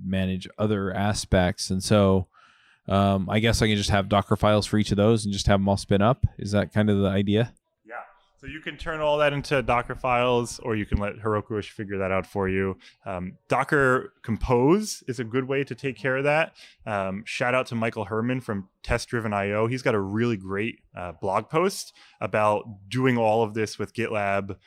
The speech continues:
Speaker 2: uh, DigitalOcean's Kubernetes, and, uh, Docker Compose. So he builds, like, three different containers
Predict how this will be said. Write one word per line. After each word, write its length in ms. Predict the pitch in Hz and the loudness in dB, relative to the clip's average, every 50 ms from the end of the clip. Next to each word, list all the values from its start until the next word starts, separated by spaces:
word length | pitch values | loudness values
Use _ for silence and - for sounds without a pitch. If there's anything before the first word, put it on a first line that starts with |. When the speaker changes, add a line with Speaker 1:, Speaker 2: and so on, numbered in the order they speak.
| _ _ - | _ _ -10
Speaker 2:
uh, 140 | - 95 90 | -8 -8 -6
DigitalOcean's 500 | 92 107 98 113 113 107 - - 104 - | -6 -6 -4 -2 -2 -2 -2 -4 -8 -10
Kubernetes, 640 | - - 113 101 98 92 95 95 98 98 95 90 95 - - | -8 -8 -8 -6 -4 -6 -4 -4 -4 -4 -6 -6 -8 -12 -12
and, 560 | 104 92 90 90 90 87 87 87 87 82 - _ _ _ _ - | -12 -10 -8 -8 -8 -8 -8 -10 -10 -12 -14 _ _ _ _ -12
uh, 120 | 98 92 | -10 -6
Docker 320 | 87 101 95 - - 95 | -4 -4 -6 -6 -8 -14
Compose. 480 | - 95 85 98 90 87 - - - - | -16 -14 -12 -10 -10 -10 -10 -12 -16 -16
So 80 | - 101 | -12 -10
he 100 | 104 110 | -10 -8
builds, 280 | 101 113 113 107 92 - | -6 -4 -4 -4 -4 -4
like, 180 | 107 98 - | -6 -6 -8
three 240 | - - 117 123 120 | -10 -10 -6 -4 -4
different 240 | 113 113 - 113 - | -4 -4 -6 -8 -10
containers 680 | 104 98 95 107 104 101 101 98 95 95 95 92 - | -10 -10 -8 -8 -6 -6 -4 -4 -4 -6 -6 -8 -10